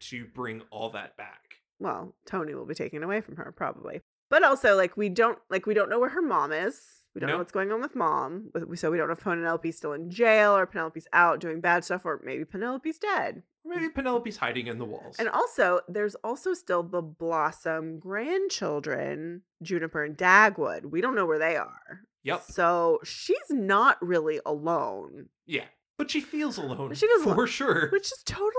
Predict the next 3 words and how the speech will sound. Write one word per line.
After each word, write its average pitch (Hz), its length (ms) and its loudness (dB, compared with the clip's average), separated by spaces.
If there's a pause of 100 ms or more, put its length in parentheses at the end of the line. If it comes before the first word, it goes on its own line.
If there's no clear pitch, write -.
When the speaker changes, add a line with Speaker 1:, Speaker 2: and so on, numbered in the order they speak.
(320)
Speaker 2:
fair. - 260 0 (100)
Speaker 1:
Yeah. 254 440 -6 (340)
Speaker 2:
So 254 800 6